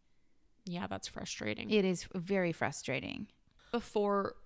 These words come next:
Speaker 1: the murder of Rebecca Schaefer, I think that people, um,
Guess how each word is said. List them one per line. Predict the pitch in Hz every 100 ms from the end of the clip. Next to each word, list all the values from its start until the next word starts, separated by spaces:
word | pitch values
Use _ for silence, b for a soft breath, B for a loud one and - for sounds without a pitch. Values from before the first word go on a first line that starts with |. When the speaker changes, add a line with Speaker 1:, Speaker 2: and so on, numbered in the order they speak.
| - - - -
Speaker 1:
the | 208
murder | 202 190 185 180
of | 180
Rebecca | 185 180 180 180
Schaefer, | - 180 - 180
I | -
think | 190 - 185 -
that | 196
people, | - 190 175 175 170 165 -
um, | 180 165 160 165 170